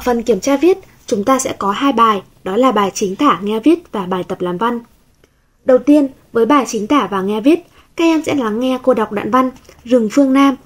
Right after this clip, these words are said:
sau đó viết lại vào trong vở bài tập. Cô có đoạn văn như sau. Rừng Phương Nam. Chim hót líu lo, nắng bốc hương hoa tràm thơm ngây ngất. Gió đưa mùi hương ngọt lan ra, phảng phất khắp rừng. Mấy con kỳ nhông nằm vươn mình,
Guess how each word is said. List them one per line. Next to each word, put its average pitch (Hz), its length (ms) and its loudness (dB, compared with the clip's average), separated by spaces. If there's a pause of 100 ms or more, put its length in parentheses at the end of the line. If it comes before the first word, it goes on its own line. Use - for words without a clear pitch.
sau 220 200 -4
đó 170 240 -2
viết 269 80 6
lại 311 280 2
vào 196 80 -8
trong 202 220 -6
vở 196 120 -2
bài 185 140 -4
tập. 202 220 -4 (580)
Cô - 100 4
có 208 160 -2
đoạn 208 200 0
văn 208 180 0
như 208 100 2
sau. 214 380 -2 (460)
Rừng 247 300 2
Phương 285 240 2
Nam. 294 260 2 (800)
Chim 285 240 4
hót 339 220 2
líu 226 240 4
lo, 302 340 4 (400)
nắng 233 260 -4
bốc 370 180 2
hương 330 220 2
hoa 320 260 0
tràm 226 340 -4
thơm 254 280 -4
ngây 277 160 2
ngất. 320 240 0 (800)
Gió 220 240 -2
đưa 311 200 4
mùi 254 260 4
hương 269 300 0
ngọt 233 200 -2
lan 233 220 -4
ra, 277 320 2 (480)
phảng 254 220 -2
phất - 240 -4
khắp 453 200 -8
rừng. 233 280 0 (760)
Mấy 262 160 4
con 330 240 0
kỳ 269 160 0
nhông 247 360 0
nằm 202 200 -4
vươn 277 220 2
mình, 226 220 0